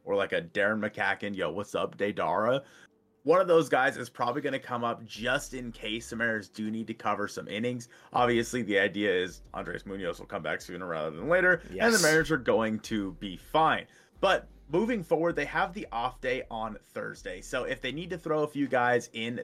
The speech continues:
Speaker 1: the Wednesday game at eleven twenty Pacific, it's not the end of the world 'cause everyone's gonna get a day off after that. And then they're gonna return home versus the Colorado Rockies. In that series, we should
Speaker 2: Finally.
Speaker 1: the-,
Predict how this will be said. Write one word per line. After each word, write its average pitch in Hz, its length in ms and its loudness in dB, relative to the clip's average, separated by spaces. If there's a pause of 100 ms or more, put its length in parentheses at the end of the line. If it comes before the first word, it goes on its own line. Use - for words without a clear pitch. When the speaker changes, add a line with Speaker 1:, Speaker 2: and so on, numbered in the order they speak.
Speaker 1:
the 113 220 -6
Wednesday 101 480 -4
game 98 360 -6 (240)
at 123 220 0
eleven 104 340 0
twenty 98 520 -4 (260)
Pacific, 170 560 -2 (320)
it's - 160 -6
not 254 160 2
the - 160 -4
end 127 280 0
of 117 180 0
the 110 80 -2
world 107 280 2
'cause 113 160 -6
everyone's 123 380 -2
gonna 110 120 -4
get 98 140 -6
a 90 40 -12
day 90 160 0
off 76 200 -2
after 104 280 -2
that. 104 140 2
And 170 120 6
then 202 80 2
they're 226 120 8
gonna 208 140 2
return 175 400 4
home 147 480 2
versus 123 500 -2
the 123 280 -6
Colorado 107 920 0
Rockies. 110 540 0
In 139 140 -4
that 147 180 2
series, 120 460 -2
we 117 120 -4
should 120 440 0
Speaker 2:
Finally. - 120 -20
Speaker 1:
the-, 113 220 -6